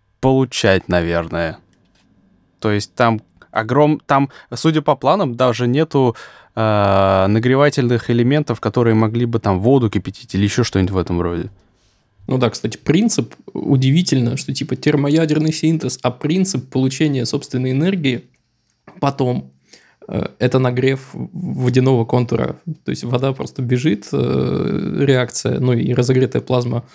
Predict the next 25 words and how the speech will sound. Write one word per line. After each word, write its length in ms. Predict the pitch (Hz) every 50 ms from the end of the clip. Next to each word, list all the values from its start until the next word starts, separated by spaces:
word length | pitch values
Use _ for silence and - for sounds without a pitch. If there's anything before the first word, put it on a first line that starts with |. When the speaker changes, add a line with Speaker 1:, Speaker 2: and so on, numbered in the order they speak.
| - - - - - - _ _ _ -
Speaker 2:
э, 240 | - 73 - - -
всё 160 | - - 135
это 100 | 127 120
дело 180 | 120 127 123 120
нагревают, 720 | 117 120 120 127 131 117 127 170 196 175 131 - - - _ _ _ _ _ _ _ _ _ _ _ _ _ -
и 100 | - -
всё. 420 | - - - 151 147 135 131 123 117 - _ _ _ _ _ _ _ _ _ _ _ _ _
То 80 | _ -
есть 100 | 127 -
напрямую 540 | 131 131 135 - 127 127 131 143 165 160 139
мы 160 | 123 120 127
не 80 | 127 127
можем 420 | 123 131 127 127 131 123 120 131 - - _ _ _ _ _ _ -
получать 460 | - 135 123 123 - - 131 135 -
энергию 480 | 139 135 131 131 123 127 123 127 131
из 80 | - -
плазмы. 220 | - - - - -
Speaker 1:
Просто 280 | 131 147 143 165 -
очень 220 | 143 139 - - 127
Speaker 2:
Это 80 | 117 139
Speaker 1:
сложный 320 | 135 151 156 139 139 127
паровой 340 | - - 120 120 117 123 131
Speaker 2:
так 100 | 127 -
Speaker 1:
двигатель. 300 | 123 127 143 139 135 131 135
Speaker 2:
нелепо. 300 | 135 131 - 135 127